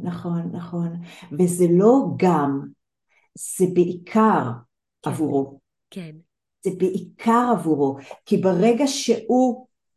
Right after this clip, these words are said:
Speaker 1: מתבהר-, מתבהרים לו דברים, אני יכולה לעז-, ל-, ל-, למצוא לו את המענה הכי טוב, הכי מדויק, אבל זה רק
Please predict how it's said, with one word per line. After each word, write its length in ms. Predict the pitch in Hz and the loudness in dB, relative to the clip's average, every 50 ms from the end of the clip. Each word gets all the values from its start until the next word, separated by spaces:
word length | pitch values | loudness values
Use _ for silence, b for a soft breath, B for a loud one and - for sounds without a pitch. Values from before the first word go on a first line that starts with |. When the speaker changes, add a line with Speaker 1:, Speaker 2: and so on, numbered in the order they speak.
| _ - | _ -2
Speaker 1:
מתבהר-, 840 | 202 220 208 170 - 147 - 208 196 185 180 175 180 196 208 208 208 190 | 2 2 2 2 0 -4 -2 0 2 2 0 0 0 -2 -2 -2 -2 -4
מתבהרים 960 | 190 190 180 - 156 - 202 190 185 180 175 170 170 170 175 208 233 254 277 | -6 -6 -8 -10 -10 -6 -4 -2 -2 -2 -2 -4 -6 -4 -2 0 0 0 0
לו 280 | 277 254 254 247 - - | 0 -2 -2 -4 -6 -8
דברים, 680 | 151 139 143 - 175 170 165 175 190 196 214 240 277 339 381 381 - _ _ _ _ _ _ _ _ _ _ _ _ _ _ _ _ _ _ _ _ _ - | -14 -16 -12 -6 -6 -4 -2 -2 -2 0 0 0 0 -2 -6 -10 -14 _ _ _ _ _ _ _ _ _ _ _ _ _ _ _ _ _ _ _ _ _ 0
אני 680 | 220 202 220 226 240 262 285 339 370 370 381 381 381 - _ _ _ _ _ _ _ _ - | 2 6 6 6 6 6 4 4 2 0 -2 -4 -8 -16 _ _ _ _ _ _ _ _ -2
יכולה 640 | 214 220 226 226 - - 220 202 202 214 220 233 247 269 269 - - - | 0 0 0 0 0 -2 0 0 0 0 0 0 0 -2 -6 -8 -6 -2
לעז-, 440 | 208 214 220 214 190 185 175 175 - | 0 0 0 0 -2 -4 -6 -6 -4
ל-, 300 | 202 208 196 - 190 190 | -2 -2 -2 -2 -4 -4
ל-, 280 | 196 190 190 - 202 190 | -2 -4 -4 -4 -4 -4
למצוא 500 | 185 180 175 - - - - 262 269 302 | -6 -6 -8 -10 -10 -2 0 2 4 4
לו 140 | 294 254 233 | 4 4 2
את 140 | 220 220 | 2 2
המענה 600 | 226 202 196 190 185 180 175 180 185 185 190 196 202 214 220 220 214 214 _ _ _ _ _ - | 0 -2 -2 -2 -2 -2 -2 -2 -4 -4 -4 -4 -4 -4 -4 -6 -8 -18 _ _ _ _ _ -20
הכי 340 | - - - - 196 185 180 180 | -20 -16 -10 -8 -8 -8 -8 -6
טוב, 480 | - 233 269 277 240 190 160 143 - - - _ _ _ _ _ _ - | -4 -2 0 2 2 2 0 0 -2 -6 -16 _ _ _ _ _ _ -8
הכי 280 | 165 175 - 214 208 | -8 -4 -2 0 0
מדויק, 760 | 202 208 208 170 170 170 170 180 214 262 285 269 202 147 123 123 - - _ _ _ _ _ _ _ _ _ _ _ _ _ _ _ _ _ b b b b | 0 0 0 0 2 4 4 6 6 6 6 4 4 2 -2 -6 -10 -18 _ _ _ _ _ _ _ _ _ _ _ _ _ _ _ _ _ b b b b
אבל 180 | 214 220 220 220 | 2 4 4 6
זה 140 | 180 180 226 - | 6 4 4 4
רק 140 | 233 277 | 4 0